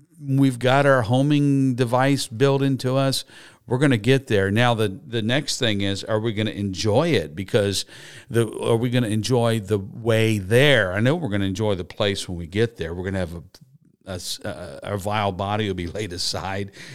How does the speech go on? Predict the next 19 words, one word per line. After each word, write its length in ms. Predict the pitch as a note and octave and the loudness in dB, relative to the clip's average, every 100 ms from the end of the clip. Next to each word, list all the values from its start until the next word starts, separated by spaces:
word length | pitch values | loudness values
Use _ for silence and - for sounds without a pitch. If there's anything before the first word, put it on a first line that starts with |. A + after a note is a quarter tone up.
| A#2 | -12
It 80 | - | -6
says 300 | - G#2+ F#2 | -2 -2 0
there 200 | G#2 G2+ | 2 2
in 60 | F#2 | -2
Philippians, 560 | - G2+ F#2 G2 F#2 | -4 -6 -4 -6 -4
I 100 | F#2+ | -4
think. 220 | F#2 G2+ - - - - - | -4 -4 -6 -20 -20 -20 -12
But 220 | A#2 B2 | -2 -2
once 300 | A2 C#3+ C#3 | 2 0 0
we 120 | B2+ G#2 | -6 -4
get 300 | A2+ C3 - | -2 -2 0
there, 340 | A2+ G2+ F#2+ - - | 2 4 2 -6 0
or 140 | B2+ | 0
on 220 | B2+ C#3 C3 | 4 2 2
the 80 | |
way 220 | G#2+ A2+ B2 | 0 0 0
there, 180 | G2+ | -2
excuse 500 | F#2 - - A#2 G#2+ | -4 -8 -4 -4 -2
me, 180 | G#2+ G2 | -4 -6